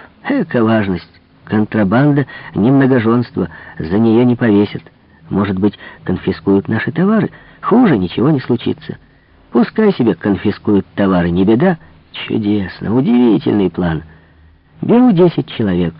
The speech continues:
Они будут стоить сорока по своей решимости и четырех по издержкам. Для большей верности не скажу им ни слова о моем намерении.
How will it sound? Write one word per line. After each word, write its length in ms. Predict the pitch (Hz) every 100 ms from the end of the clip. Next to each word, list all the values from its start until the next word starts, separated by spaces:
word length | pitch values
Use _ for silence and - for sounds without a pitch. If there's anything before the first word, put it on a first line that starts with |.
| - _ _ _ -
Они 260 | 175 226 220
будут 260 | 165 143
стоить 420 | - 170 175 151 - - - - -
сорока 640 | 120 131 120 196 208 156 - -
по 80 |
своей 420 | 87 101 98 101 95
решимости 640 | - 101 87 - - - - - -
и 140 | - 127
четырех 680 | - 120 147 214 175 - - -
по 200 | 82 82
издержкам. 760 | 73 85 85 - 82 82 82 - - _ - - - - _ _ -
Для 320 | - 82 90
большей 320 | 104 127 -
верности 600 | 120 143 120 - - 98 -
не 160 | 107 117
скажу 400 | - 127 127 123
им 180 | 120
ни 80 | 135
слова 420 | - 107 95 85 - - - 101
о 80 |
моем 280 | 101 107 95
намерении. 600 | 101 101 87 82 78 76